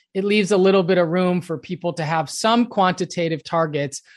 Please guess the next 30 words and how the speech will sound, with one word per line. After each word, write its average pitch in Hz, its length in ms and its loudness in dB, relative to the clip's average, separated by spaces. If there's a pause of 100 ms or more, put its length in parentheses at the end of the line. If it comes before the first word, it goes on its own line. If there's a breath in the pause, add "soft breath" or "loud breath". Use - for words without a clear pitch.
(160 soft breath)
with 180 240 0
respect 165 600 -2
to 156 160 -2
fiber. 147 480 -4
And 139 100 -8
I 156 60 -8
think 233 220 -4
the 190 80 -2
food 196 220 -2
industry 175 440 -4
learned 165 400 -4 (280 soft breath)
that 156 200 -4
people 190 400 0
were 165 460 0 (160)
searching 220 640 0
for 190 200 -2
higher 185 380 2
fiber 175 440 -2
intakes 208 680 -2 (440 soft breath)
as 180 180 -2
the 160 100 -2
data 196 360 4
started 185 440 0
to 190 160 -2
emerge 175 600 0 (120)
about 160 500 2 (100)
gut 196 200 0
bacteria 185 560 0
harvesting 175 580 0
this 170 260 -2